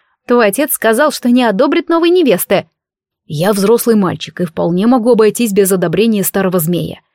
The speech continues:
холодно просвистел Мин. «Это она, да? Та самая ведьма-неудачница, из-за которой вы поругались с владыкой?» «Это я неудачница? Да я сейчас этой гадине...» «Проклясть и забыть, недержанием языка»,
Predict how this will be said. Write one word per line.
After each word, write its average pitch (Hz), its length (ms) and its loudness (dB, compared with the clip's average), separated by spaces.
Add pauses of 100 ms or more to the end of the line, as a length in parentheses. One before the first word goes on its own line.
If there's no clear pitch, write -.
(140)
холодно 175 420 0
просвистел 190 500 -4
Мин. 185 260 -4 (680)
«Это 311 260 2
она, 339 220 4
да? 262 220 2 (320)
Та 294 120 0
самая 294 380 2
ведьма-неудачница, 277 1040 0
из-за 226 260 0
которой 262 460 0
вы 233 140 -2
поругались 254 480 0
с - 80 -8
владыкой?» 262 580 0 (1000)
«Это 196 240 -8
я 170 260 -6
неудачница? 226 840 -4 (280)
Да 202 180 -4
я 240 140 0
сейчас 277 380 -6
этой 277 200 -2
гадине...» 254 640 0 (720)
«Проклясть 247 600 -4
и 311 40 -4
забыть, 233 560 0 (260)
недержанием 247 1120 0
языка», 214 760 -2